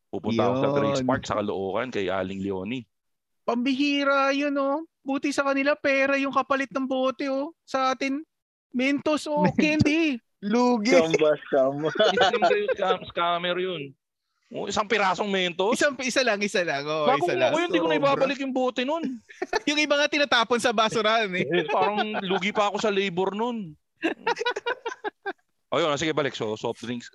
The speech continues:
Speaker 1: So, ang pagkain ko nun, pizza, limang piso, twenty pesos. Tapos yung otso pesos lang nun, yung nakadispense na Coke,
Speaker 2: Oo.
Speaker 1: na may libreng
Speaker 3: Mm.
Speaker 1: bubuyog pag natsak-, nasaktuhan mo yung bubuyog.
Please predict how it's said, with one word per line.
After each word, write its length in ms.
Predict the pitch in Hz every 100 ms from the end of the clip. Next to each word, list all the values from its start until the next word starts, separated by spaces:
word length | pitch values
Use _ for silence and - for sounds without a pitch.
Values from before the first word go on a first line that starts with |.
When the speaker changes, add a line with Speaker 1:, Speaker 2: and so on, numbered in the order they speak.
| _
Speaker 1:
So, 180 | -
ang 200 | 110 113
pagkain 440 | 110 113 120 113 110
ko 80 | 110
nun, 280 | 92 87 - _ _ _
pizza, 560 | - 107 - 160 165 120 -
limang 300 | - 92 92
piso, 560 | 101 98 95 - 151 131 _ _ _ _ _
twenty 340 | - 92 95
pesos. 400 | 101 101 95 156
Tapos 320 | 139 98 98 -
yung 300 | 110 98 95 - _ _
otso 240 | - 117 160
pesos 380 | 156 147 151
lang 160 | 156 147
nun, 160 | 151 165
yung 160 | 139
nakadispense 560 | 123 120 - - 127 -
na 80 | 117
Coke, 240 | 131 127
Speaker 2:
Oo. 400 | 110 104 101 110 - -
Speaker 1:
na 120 | - 107
may 200 | 113 110
libreng 320 | 117 120 117
Speaker 3:
Mm. 80 | 107
Speaker 1:
bubuyog 400 | 104 107 127 123
pag 140 | 104
natsak-, 540 | 95 104 - 101 - _
nasaktuhan 500 | 98 101 101 - -
mo 140 | 220
yung 120 | 240 233
bubuyog. 360 | 202 202 208